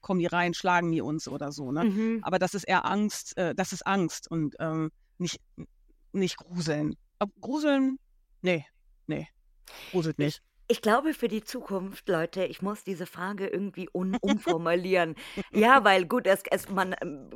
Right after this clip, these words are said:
Speaker 2: erlebt natürlich auch ab und zu so ein paar komische Sachen, ja. Aber ich glaube, ich, ich werde diese Frage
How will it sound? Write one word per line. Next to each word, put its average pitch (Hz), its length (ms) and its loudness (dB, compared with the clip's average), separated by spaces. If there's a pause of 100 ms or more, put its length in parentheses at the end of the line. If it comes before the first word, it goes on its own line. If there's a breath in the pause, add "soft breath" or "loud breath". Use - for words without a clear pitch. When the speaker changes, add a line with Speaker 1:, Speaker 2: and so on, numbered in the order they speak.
Speaker 2:
erlebt 185 380 4
natürlich 180 380 -2
auch 160 100 0
ab 160 180 0
und 170 140 -2
zu 165 120 -6
so 160 120 -4
ein 156 100 -6
paar 143 280 -4
komische 196 440 -6
Sachen, 175 300 -8
ja. 160 220 -6 (420 loud breath)
Aber 165 440 0
ich - 120 -14
glaube, 175 380 -2
ich, - 260 -8
ich - 200 -14
werde 170 220 -6
diese 151 280 -10 (120)
Frage 160 720 -8